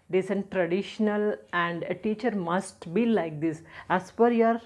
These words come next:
country, as per your location, where you are teaching. If you are teaching in traditional school, you must be. If you are going to international schools, observe the custom and observe their,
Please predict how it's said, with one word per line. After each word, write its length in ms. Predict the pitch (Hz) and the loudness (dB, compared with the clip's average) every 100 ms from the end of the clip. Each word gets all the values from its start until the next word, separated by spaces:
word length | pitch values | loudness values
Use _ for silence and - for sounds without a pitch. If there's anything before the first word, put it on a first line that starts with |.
| - _ | -16 _
country, 520 | 190 160 156 156 - - - - - | -2 -2 -4 -6 -8 -16 -20 -20 -6
as 200 | 185 - | -6 -4
per 160 | 220 | -4
your 320 | 208 202 202 208 - - | -2 0 -2 -4 -10 -10
location, 680 | 151 147 180 185 208 156 - - _ - | -10 0 0 0 -2 -4 -6 -20 _ -6
where 300 | 151 175 214 | 2 4 4
you 120 | 233 | 4
are 80 | 240 | 2
teaching. 480 | 185 180 190 143 - _ - _ | 2 0 -2 -8 -12 _ -20 _
If 140 | 180 | -4
you 80 | 185 | -2
are 40 | 170 | 0
teaching 280 | 208 226 | 0 0
in 120 | 240 214 | 2 2
traditional 460 | 196 196 208 226 | 2 0 2 0
school, 240 | 220 - 180 | 0 -2 0
you 80 | |
must 320 | 165 165 180 165 | 0 -2 -4 -6
be. 100 | 170 | -6
If 200 | 156 185 | -4 0
you 80 | |
are 80 | 180 | 0
going 280 | 170 185 214 | 2 0 2
to 80 | 220 | 0
international 540 | 190 208 220 226 233 | 0 0 2 0 0
schools, 360 | 220 - 175 - - - - - - | -4 -2 -4 -4 -18 -20 -20 -18 -2
observe 440 | 185 160 220 226 | 0 4 4 6
the 460 | 208 208 196 165 156 - _ - - - | 4 6 6 4 2 -12 _ -20 -20 -8
custom 600 | - 202 - - 196 160 - _ _ _ _ - | 0 0 -2 -2 -2 -2 -10 _ _ _ _ -6
and 160 | 185 | -2
observe 380 | 170 147 202 202 | -2 0 0 2
their, 240 | 190 185 | 4 4